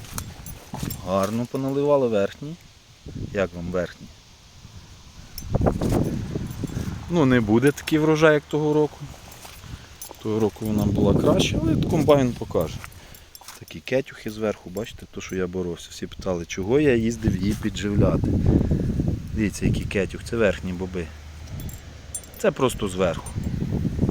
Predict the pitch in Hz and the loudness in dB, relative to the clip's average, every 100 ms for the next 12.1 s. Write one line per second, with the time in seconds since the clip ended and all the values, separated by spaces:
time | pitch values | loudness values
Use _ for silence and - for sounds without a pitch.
0 | - - - - - - - - 123 120 | -2 -4 -6 -2 -2 -2 -6 -2 2 2
1 | 107 113 110 110 139 196 143 120 107 101 | 2 4 2 2 0 2 0 0 0 0
2 | 90 87 87 85 82 - - 151 - - | -4 -8 -6 -6 -6 -6 -6 -6 -10 -16
3 | - - - - - - - - - - | -12 -10 -10 -10 -10 -12 -14 -12 -10 -8
4 | - - - - - 107 117 120 147 147 | -6 -6 -8 -12 -6 0 4 4 4 2
5 | 120 - 117 127 - - 117 117 107 110 | 0 2 4 4 2 -2 -4 -2 0 2
6 | 120 117 95 78 - 117 123 - - 131 | 4 4 2 -2 0 2 4 4 4 4
7 | 123 127 120 - 123 127 160 170 220 - | 6 6 6 4 4 6 6 8 6 6
8 | 110 110 110 107 104 113 101 - - 104 | 4 4 6 6 6 6 4 4 4 4
9 | - - - - 127 147 175 143 107 90 | 4 6 6 6 4 4 6 6 6 4
10 | - - - - - - - - - 101 | 2 2 2 2 0 -2 -2 -4 -2 2
11 | 117 120 117 131 143 135 - 104 90 98 | 4 4 6 6 6 4 2 2 2 2
12 | 120 | -2